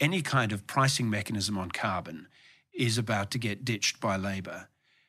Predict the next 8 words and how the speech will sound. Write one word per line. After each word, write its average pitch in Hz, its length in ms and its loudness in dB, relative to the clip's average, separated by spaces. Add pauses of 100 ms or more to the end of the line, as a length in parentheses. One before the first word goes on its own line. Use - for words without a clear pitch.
(180)
because, 120 800 2 (240)
i-, - 260 -12
again, 123 340 0
it 113 100 -6
gets - 400 -2 (300)
hit 143 200 -4
with 139 140 0
the 143 240 0